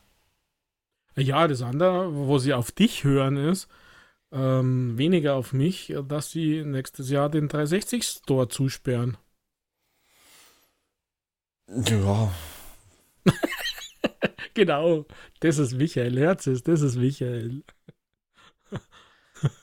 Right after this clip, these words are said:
Speaker 1: Also jeder, der jetzt auf der dreihundertsechzig im Marktplatz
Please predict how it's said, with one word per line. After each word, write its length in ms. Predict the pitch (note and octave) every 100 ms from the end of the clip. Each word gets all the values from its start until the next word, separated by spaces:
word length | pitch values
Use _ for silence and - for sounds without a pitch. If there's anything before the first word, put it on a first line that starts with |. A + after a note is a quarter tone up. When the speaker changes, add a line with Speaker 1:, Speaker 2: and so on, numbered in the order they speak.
| _ _ _ _ _ _ _ _ _ _ - -
Speaker 1:
Also 240 | A2 C#3+ C#3 B2+
jeder, 540 | F#3 A3 C#3 C#3 C#3
der 260 | D3 B2 C#3+
jetzt 140 | D3
auf 120 | D#3+ C#3
der 120 | D3
dreihundertsechzig 1040 | C#3+ C3+ C3 E3 E3+ - F#3+ F3 - -
im 160 | D3 D3
Marktplatz 1080 | C#3 D3 F#3 - - - C#3 C3 - -